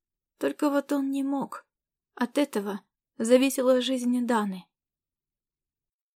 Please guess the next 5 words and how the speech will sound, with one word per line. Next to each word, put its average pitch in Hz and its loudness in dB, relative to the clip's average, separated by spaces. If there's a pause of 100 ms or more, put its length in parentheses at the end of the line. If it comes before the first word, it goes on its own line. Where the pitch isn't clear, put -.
Они 240 4
собрались 254 2
в 247 0
резиденции 262 4
Арма, 226 0